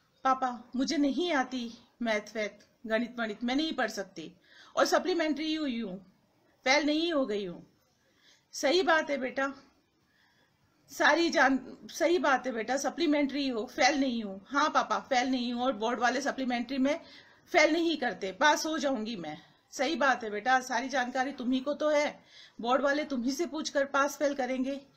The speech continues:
एक आंसू भी नहीं टपका आंख से। "आप क्या चाहते हो पापा, Suicide, suicide कर लूं मैं?"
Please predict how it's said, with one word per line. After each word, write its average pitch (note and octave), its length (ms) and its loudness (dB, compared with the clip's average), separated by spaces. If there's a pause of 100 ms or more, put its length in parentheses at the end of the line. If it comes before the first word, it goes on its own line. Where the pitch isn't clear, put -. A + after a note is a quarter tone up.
(240)
एक - 200 -2
आंसू C4 300 2
भी F#4 120 2
नहीं D#4 160 0
टपका - 300 -6
आंख F#3 220 -2
से। F3+ 260 -12 (720)
"आप D4+ 240 2
क्या D#4 140 0
चाहते A3 280 -6
हो G#3 60 -8
पापा, F#3+ 500 -12
Suicide, C4+ 580 -2 (180)
suicide D#4+ 460 0
कर F#4 100 4
लूं F4 140 4
मैं?" C4+ 240 -4